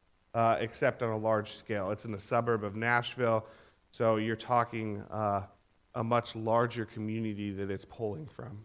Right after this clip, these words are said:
Uh, Grace Works had three things going for them that was really cool. Uh, they did furniture and clothing. They sold that like Helping Hands do, does, uh, and then they supply the community, uh, with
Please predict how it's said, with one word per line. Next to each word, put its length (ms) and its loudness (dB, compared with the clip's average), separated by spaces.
Uh, 180 8
Grace 300 6
Works 240 6
had 240 4
three 200 0
things 380 0
going 280 4
for 180 0
them 160 0
that 80 4
was 120 0
really 220 2
cool. 340 -2
Uh, 240 10
they 160 6
did 180 4
furniture 500 2
and 100 -2
clothing. 380 4
They 80 2
sold 360 0
that 320 4
like 200 4
Helping 280 -2
Hands 380 -4
do, 280 -2
does, 320 2
uh, 160 4
and 100 0
then 80 0
they 220 2
supply 800 2
the 100 0
community, 840 -4
uh, 360 6
with 220 -2